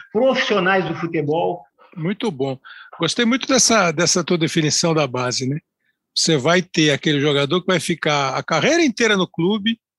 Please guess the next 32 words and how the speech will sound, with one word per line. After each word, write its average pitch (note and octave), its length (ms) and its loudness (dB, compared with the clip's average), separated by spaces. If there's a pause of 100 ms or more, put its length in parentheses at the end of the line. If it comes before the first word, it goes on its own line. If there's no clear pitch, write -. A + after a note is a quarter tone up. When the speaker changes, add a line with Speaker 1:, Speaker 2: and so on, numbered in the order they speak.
(360)
Speaker 2:
não G#3 140 2
vai A3 160 2
nunca C4+ 300 2
ser - 140 0
a A#3+ 40 2
estrela G3 400 0
do D#3+ 120 -4
clube, G3 540 -2 (420)
não G3+ 200 4
vai A#3 200 2
ser A#3+ 180 0
vendido, G3 800 0 (680)
mas G3 280 0
vai A3+ 420 4
ajudar G3+ 420 0
muito A3 400 2
o, A3+ 340 0
o G3 60 -8
clube. C#3 380 0 (800)
Você G3+ 180 -2
tem A#3+ 200 2
aquele B3 500 0
que G#3 540 2
nem C#4+ 340 2
chega G#3 340 2
no F3+ 120 -4
profissional, A#2+ 800 -4 (160)
um, F3 640 -2 (580)
um E3 160 2
esperto F3+ 720 2
e D#3 80 4
atento C#3+ 800 -2